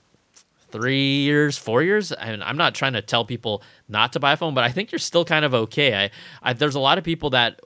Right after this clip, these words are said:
want Touch I D back in some way, shape, or form. People actually complained a lot to me that, "Hey, you know, it's on the iPad Air four. Why can't we get Touch I D and a power button on the, on the new iPhones?" And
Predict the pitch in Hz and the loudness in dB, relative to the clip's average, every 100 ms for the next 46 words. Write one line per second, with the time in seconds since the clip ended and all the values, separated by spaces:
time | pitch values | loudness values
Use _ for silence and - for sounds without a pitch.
0 | _ 107 117 131 - 127 127 117 107 107 | _ -2 0 0 0 -2 0 0 0 -4
1 | 107 107 104 120 101 120 107 101 104 101 | -2 0 0 -2 -4 -4 -2 -4 -6 -6
2 | - 107 107 - - _ 170 185 156 147 | -4 -4 -4 -10 -20 _ -4 2 2 2
3 | 139 113 123 139 135 101 - 107 104 101 | -6 -6 -2 0 2 0 -2 -6 -6 -2
4 | 98 107 160 123 95 - - - _ _ | -2 2 4 4 0 -12 -20 -20 _ _
5 | - 107 110 131 143 147 123 135 143 135 | -10 -4 0 0 2 0 0 2 2 2
6 | 123 127 123 147 147 113 110 113 - 127 | 4 2 0 0 2 2 0 -4 -12 -4
7 | 113 - 131 127 123 - 131 131 123 123 | -2 0 -2 0 -2 -2 -2 -2 -2 -2
8 | 113 147 170 123 104 107 107 - - - | 0 4 4 2 -4 -6 -12 -16 -20 -8
9 | 117 110 113 - _ _ _ 110 123 123 | -4 -2 -2 -4 _ _ _ -8 -6 -4
10 | 131 123 156 113 104 107 123 117 | 0 0 0 -4 -6 -4 -6 -6